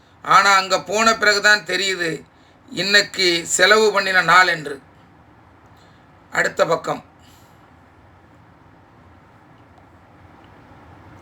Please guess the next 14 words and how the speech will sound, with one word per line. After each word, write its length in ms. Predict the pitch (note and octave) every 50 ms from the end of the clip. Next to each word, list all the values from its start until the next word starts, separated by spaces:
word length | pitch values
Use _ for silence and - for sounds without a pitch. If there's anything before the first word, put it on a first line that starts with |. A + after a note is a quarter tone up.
| - - - - - - - - - - -
நீங்க 220 | A#3 A3 A3 F#3+
எழுதியிருக்கிறது 580 | E3 E3+ G#3 B3 C4 C4 B3+ B3 B3 B3+ B3+ A#3
ஒண்ணும் 300 | G#3 G#3 G#3 G#3+ A#3+ A3+
வித்தியாசமா 460 | G#3 E3 G#3 A3 A3 A3 A3+ A3 A3
இல்ல 140 | G#3+ G#3 F#3
போகுது. 380 | E3+ D#3+ C#3+ C3 A#2 G#2 A2 - _ _ _ _ _ _ _ _ _ _
தெளிவா 340 | - - - - A#3 A#3+ A#3
எழுதாண்டாமா 500 | A3+ G#3 G3+ F#3+ F#3+ F#3 F3+ F3+ F3+ F#3 F3+
ஒண்ணு 180 | F3 F3+ F3+ F3+
ஒண்ணு 200 | F3+ F#3 F3 E3+
ஒவ்வொரு 320 | F3 F#3 F#3 A#3 B3 B3+ B3
பகுதியா 440 | - G#3+ G#3 G#3 G#3+ A3+ A#3 A#3 A#3
கேள்வி 340 | - G3 G3+ G3+ G3 F#3
கேட்கணும். 360 | E3+ E3 D#3 D3+ C#3 C3+ B2+